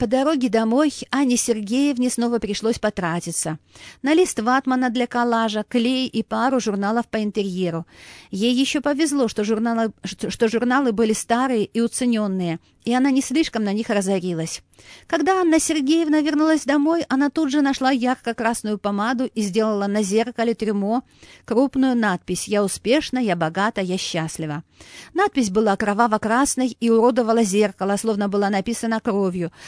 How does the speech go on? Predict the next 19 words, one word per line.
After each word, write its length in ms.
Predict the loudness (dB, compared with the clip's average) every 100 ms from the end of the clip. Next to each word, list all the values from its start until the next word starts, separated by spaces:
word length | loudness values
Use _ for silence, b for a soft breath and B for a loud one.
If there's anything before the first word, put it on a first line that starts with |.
| B
поэтому 380 | -2 0 2 2
у 40 |
нее 320 | 4 2 2 2
возникло 460 | 2 0 -2 0
непреодолимое 760 | 0 0 0 0 0 0 0 0
желание 500 | 0 0 0 0 -2
ее 320 | -4 -2 -2
тут 260 | 2 0 0
же 120 | -4
стереть, 560 | -2 -2 -2 -4 -6 B B -4
но 140 | -2
она 160 | 2 0
сдержала 540 | 0 -2 0 -2 0
себя. 380 | -2 -4 -6 -8 -12 _ _
«Надо 260 | 0 2 2
будет 280 | 0 -2
найти 280 | 0 0 -2
помаду 400 | -2 0 2 0
посветлее», 640 | -2 -4 -6 -2 -2 -2